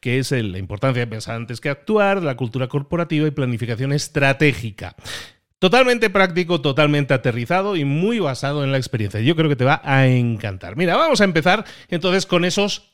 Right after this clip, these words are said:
errores comunes que cometemos en los negocios. Enfoquémonos en esos errores. ¿Por qué? Porque nos va a dar mucha claridad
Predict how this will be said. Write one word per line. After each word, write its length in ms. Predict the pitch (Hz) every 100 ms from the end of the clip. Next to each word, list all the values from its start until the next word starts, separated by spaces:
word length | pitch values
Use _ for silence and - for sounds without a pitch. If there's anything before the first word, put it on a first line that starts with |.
| _ -
errores 760 | 180 170 170 175 165 185 -
comunes 600 | - 226 214 190 170 202
que 160 | - 185
cometemos 600 | 175 139 127 113 117 120
en 120 | 131
los 180 | 143 151
negocios. 560 | 180 254 262 226 170 - - -
Enfoquémonos 720 | 185 175 202 285 202 98 -
en 160 | 117 127
esos 320 | 147 160 143
errores. 480 | 143 127 143 135 135
¿Por 180 | - 147
qué? 140 | 175
Porque 220 | 160 156
nos 200 | 170 160
va 60 | 190
a 60 | 214
dar 160 | 202
mucha 340 | 190 202 202 185
claridad 480 | 185 185 175 156